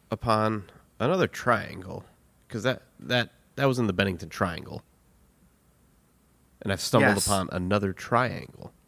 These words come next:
Speaker 1: It's not, it's still not the Bermuda Triangle. It's still a
Speaker 2: Okay.
Speaker 1: different triangle.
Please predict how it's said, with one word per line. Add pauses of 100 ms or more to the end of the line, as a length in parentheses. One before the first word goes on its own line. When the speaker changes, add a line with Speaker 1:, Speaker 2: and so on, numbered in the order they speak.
(300)
Speaker 1:
It's
not,
it's
still
not
the
Bermuda
Triangle. (460)
It's
still
a
Speaker 2:
Okay.
Speaker 1:
different
triangle.